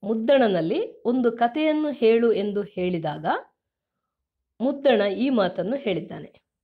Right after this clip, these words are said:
ಒಂದು ಸಂಜೆ ಸೋನೆ ಮಳೆ ಸುರಿಯುವಂತಹ ದಿವಸ ಮುದ್ದಣ ಮನೋರಮೆಯವರು ಪರಸ್ಪರ ಸರಸ-, ಸರಸ ಸಲ್ಲಾಪದಲ್ಲಿ ತೊಡಗಿರ್ತಾರೆ.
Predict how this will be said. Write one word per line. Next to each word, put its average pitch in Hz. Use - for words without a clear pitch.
ಒಂದು 269
ಸಂಜೆ 240
ಸೋನೆ 247
ಮಳೆ 202
ಸುರಿಯುವಂತಹ 196
ದಿವಸ 175
ಮುದ್ದಣ 254
ಮನೋರಮೆಯವರು 202
ಪರಸ್ಪರ 196
ಸರಸ-, 220
ಸರಸ 208
ಸಲ್ಲಾಪದಲ್ಲಿ 190
ತೊಡಗಿರ್ತಾರೆ. 170